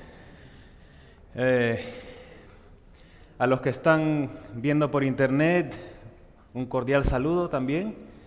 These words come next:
Que Dios los bendiga a medida que estudiamos su palabra.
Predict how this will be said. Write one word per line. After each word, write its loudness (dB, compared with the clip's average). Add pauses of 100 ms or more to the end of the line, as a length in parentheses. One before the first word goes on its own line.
(420)
Que -4
Dios 0
los -4
bendiga -2 (1500)
a -8
medida -2
que -4
estudiamos -4
su -8
palabra. -4